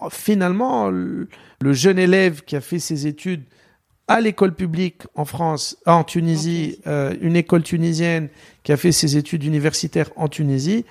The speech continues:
Speaker 1: était là quand même à gérer une équipe où il y avait, euh, que des Thomas, des Evelyne, euh, des Bruno, euh,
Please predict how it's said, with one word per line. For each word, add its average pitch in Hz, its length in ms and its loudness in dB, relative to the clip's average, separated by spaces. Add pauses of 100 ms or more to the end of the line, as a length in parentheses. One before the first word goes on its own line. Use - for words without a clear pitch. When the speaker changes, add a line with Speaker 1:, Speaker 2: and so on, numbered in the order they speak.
(280)
Speaker 1:
était 170 260 0
là 165 160 4
quand 143 160 -4
même 165 220 0
à 143 80 0
gérer 139 280 0
une 143 120 0
équipe 165 400 0
où 147 40 -2
il 127 60 0
y 123 40 2
avait, 160 280 0
euh, 143 140 -2 (460)
que 143 320 2
des 135 180 -2
Thomas, 170 600 2
des 139 240 0
Evelyne, 151 500 2
euh, 135 460 -2
des 135 120 2
Bruno, 135 640 0
euh, - 260 -8